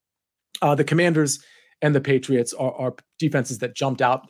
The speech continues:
at me. Uh, Patriots at the New York Jets, uh, three thousand. That's just playing the whole Breece Hall is out and Zach Wilson is the quarterback. So that, that, that's where that going, that goes. And Commanders twenty-six hundred, that's obvious, right? They're playing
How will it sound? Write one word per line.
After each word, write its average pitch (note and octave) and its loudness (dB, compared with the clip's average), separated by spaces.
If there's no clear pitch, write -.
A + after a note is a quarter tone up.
at C#3+ -6
me. C#3 0
Uh, C3 0
Patriots D3+ -2
at C3 -4
the - -2
New C3+ 0
York C3 -2
Jets, C3 0
uh, B2 0
three C#3+ 0
thousand. C3 0
That's G3+ -2
just E3 -2
playing D3 0
the D3+ 2
whole C#3 2
Breece C#3+ -2
Hall C3+ 2
is C3 -2
out C3 2
and B2 -10
Zach B2+ -2
Wilson C3+ -6
is B2 -14
the C3+ -16
quarterback. C#3 -2
So B2 2
that, C3+ -2
that, C#3 0
that's D3 0
where C3+ 2
that C3 0
going, C3+ -2
that C3+ 0
goes. B2+ 0
And C3+ -4
Commanders D#3+ 2
twenty-six C#3 -6
hundred, B2 -6
that's B2 -2
obvious, A#2 -6
right? A#2+ -4
They're B2+ -12
playing B2 -4